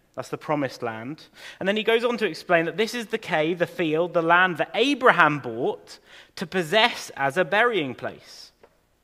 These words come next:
There they buried Abraham and Sarah his wife. There they buried Isaac and Rebekah his wife. And there I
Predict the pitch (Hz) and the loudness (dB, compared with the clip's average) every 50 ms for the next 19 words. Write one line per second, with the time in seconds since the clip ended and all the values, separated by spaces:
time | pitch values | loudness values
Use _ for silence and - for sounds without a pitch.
0 | _ _ - 160 175 190 214 220 - - - - - 156 156 139 160 165 175 170 | _ _ 2 2 4 4 2 0 -2 -8 -18 -6 -2 -2 0 4 4 6 6 6
1 | 156 165 175 190 180 175 156 175 180 196 185 151 - - 170 175 180 185 180 180 | 4 4 2 2 0 0 0 0 0 0 -2 -6 -2 0 2 2 4 4 2 0
2 | 160 139 135 143 170 180 151 151 175 196 214 214 196 156 180 170 170 165 151 135 | 0 -2 0 0 0 0 0 0 2 2 2 2 0 2 2 2 2 2 0 2
3 | 151 165 185 294 277 294 - 190 160 143 135 123 170 185 196 - 175 151 139 120 | 2 2 2 2 -2 -4 -4 -2 -4 -4 -2 0 0 0 0 0 -6 -6 -6 -4
4 | 135 135 143 143 - 165 160 165 180 196 202 160 165 175 180 185 190 185 | -2 -2 -2 -2 -2 -4 0 0 2 2 2 4 4 6 6 4 2 0